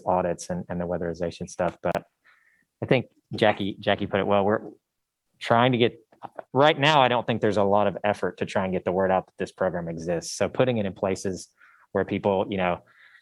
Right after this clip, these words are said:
if it's, um, the community building or out at the, um, Rock Chalk Park or whatever, it's at the sports pavilion, places where people are gonna see those kind of things and go, "Oh,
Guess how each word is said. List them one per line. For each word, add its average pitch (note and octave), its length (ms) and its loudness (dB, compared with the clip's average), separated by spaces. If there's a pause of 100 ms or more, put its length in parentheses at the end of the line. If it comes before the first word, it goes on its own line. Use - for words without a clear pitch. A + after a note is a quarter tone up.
(280)
if G#2 100 -4
it's, - 300 -4 (100)
um, F2 400 0
the F#2 80 -4
community A2 400 0
building F2+ 460 -2
or F#2 520 0
out F#2+ 140 0
at F2+ 160 -6
the, F#2 340 0
um, F2 460 -8 (400)
Rock F2+ 240 -6
Chalk F2+ 220 -4
Park - 240 -4
or F2+ 80 -4
whatever, F2+ 240 -2
it's - 280 -16
at G#2+ 120 -2
the A2 60 -6
sports - 280 -4
pavilion, F#2 400 -4 (240)
places A#2 380 0
where G#2+ 120 4
people G#2+ 280 -2
are G2 120 0
gonna F2+ 220 -2
see - 300 -4
those F#2+ 200 -2
kind F#2 160 -2
of F2+ 80 -4
things F#2 200 -6
and F2+ 80 -4
go, F2+ 180 -2
"Oh, D#3 300 2